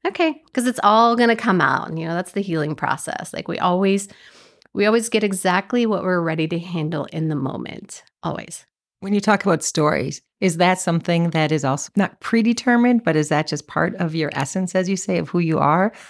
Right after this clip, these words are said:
Speaker 2: Or what is our story?
Speaker 1: That's a great question. <clears throat> When I use the term stories, it's the lies that we tell ourselves. And they were kind of embedded into us.
Speaker 2: Along the lines of the imprinting that we mentioned earlier?
Speaker 1: Yes.
Speaker 2: Okay.
Speaker 1: Yeah.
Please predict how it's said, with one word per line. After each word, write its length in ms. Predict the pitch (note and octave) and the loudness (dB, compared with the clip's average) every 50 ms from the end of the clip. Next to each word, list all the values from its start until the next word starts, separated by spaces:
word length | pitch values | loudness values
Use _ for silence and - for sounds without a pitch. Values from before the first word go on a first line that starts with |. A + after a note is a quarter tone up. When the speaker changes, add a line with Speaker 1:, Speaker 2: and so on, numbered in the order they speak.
| - _ _ | -20 _ _
Speaker 2:
Or 320 | E3+ E3 E3 D#3 D3+ D3 - _ _ _ _ _ _ _ | 2 2 4 2 2 -2 -6 _ _ _ _ _ _ _
what 280 | D#3+ E3+ F#3 F#3+ - | 2 2 2 2 2
is 420 | A#3+ F#3 F#3 F#3 F3 D#3+ - - - _ _ - - | 0 2 2 2 2 0 -2 -8 -18 _ _ -4 -2
our 100 | C#3 C3 | -2 -2
story? 540 | - - - C3 - - - - D#3+ - _ _ _ _ _ _ _ | 0 -2 -2 -2 -2 -4 -4 -6 -10 -12 _ _ _ _ _ _ _
Speaker 1:
That's 220 | - A#3 A3 A3 C4+ | -2 -2 -2 -2 -2
a 40 | A#3 | -2
great 200 | - G#3 F#3+ - | -2 -2 -2 -4
question. 560 | - D#3+ D#3 - - - - B1 - - - - _ _ _ _ | -4 -6 -6 -6 -8 -10 -10 -10 -12 -14 -18 -20 _ _ _ _
<clears throat> 220 | _ _ _ _ | _ _ _ _
When 280 | C4 A3+ A3 A3+ A#3 A#3 | 4 4 6 4 4 4
I 140 | - A#3+ B3+ | 4 2 2
use 280 | C#4+ D4+ D#4 D#4+ D4 C#4+ | 4 2 2 0 0 0
the 80 | C#4 | -2
term 320 | B3+ - - A3 G3+ G3 G3 | -4 -2 0 2 2 2 2
stories, 680 | F#3+ - - F3+ F3 F3 F3 E3+ D#3+ D#3 D#3 D#3 - - _ _ _ _ _ _ _ _ | 0 -2 -2 0 2 2 2 2 0 0 -2 -4 -8 -12 _ _ _ _ _ _ _ _
it's 220 | G3+ G#3 G#3 - | -4 -4 -2 -2
the 140 | - - G#3+ | -2 0 2
lies 580 | G#3 G3+ F#3+ F3 F3 F3 E3+ E3 E3 D#3 D3+ - | 4 4 6 6 6 4 4 2 0 -2 -2 -4
that 120 | D3 D3+ | -8 -8
we 120 | D3 D3+ | -6 -8
tell 200 | - - - - | -8 -8 -8 -6
ourselves. 840 | - - - E3+ E3+ - - G1+ - - G1+ G1+ - - - - - _ _ _ _ _ _ _ _ _ | -6 -6 -8 -8 -10 -10 -8 -6 -6 -6 -6 -8 -10 -12 -16 -18 -18 _ _ _ _ _ _ _ _ _
And 640 | G3 G3 G3 F#3+ G3 F#3+ F#3+ F#3+ F#3 F3+ F3 E3+ - - _ _ - | 2 2 4 4 4 2 2 2 2 0 0 -2 -6 -10 _ _ 0
they 160 | A3+ A#3 A#3 | 2 2 2
were 320 | A3+ A3 A3+ A3 A3 - _ _ - | 2 0 -4 -6 -8 -12 _ _ -6
kind 200 | - A#3+ A3+ A3 | -2 0 0 2
of 120 | A3 G#3+ | 0 -2
embedded 640 | - - G3 G3 G3 F#3 F#3+ F3 F3 F3+ F3 E3+ - | -2 -2 0 0 0 2 2 2 4 4 2 2 0
into 460 | - D#3+ D#3+ D#3+ F3 - - C#3 - | 0 -2 -2 -2 -2 -4 -6 -6 -6
us. 480 | - - - - - - - - - _ _ | -4 -6 -6 -8 -8 -10 -12 -12 -16 _ _
Speaker 2:
Along 260 | - E3+ F3 F3 F3 E3+ | 2 4 4 4 4 4
the 60 | E3 | 2
lines 240 | D#3+ D3+ D#3+ D#3+ D#3 | 2 0 0 -2 -4
of 100 | D3+ D3 | -4 -4
the 80 | D#3+ | -4
imprinting 560 | D3 D3 - - D#3 D#3+ - G3+ F#3+ F#3+ F#3 | -2 -2 -2 -4 -4 -4 -2 -2 -2 -2 -2
that 100 | F3 E3 | -2 -2
we 100 | C#3 E3+ | 0 0
mentioned 360 | E3 D#3+ D#3 D#3+ - F3 E3+ D#3+ | 0 -2 -2 -2 -2 -2 -2 0
earlier? 280 | E3 E3 F3 A3+ A3 | 0 0 2 2 4
Speaker 1:
Yes. 520 | G#3+ F#3+ D#3+ - - - - - - - - | 4 4 2 2 -2 -6 -8 -8 -8 -6 -6
Speaker 2:
Okay. 220 | F3+ F3 - D#3+ D3+ | -6 -4 -2 -2 -2
Speaker 1:
Yeah. 320 | F3 - - - - - | -2 -2 -4 -4 -6 -10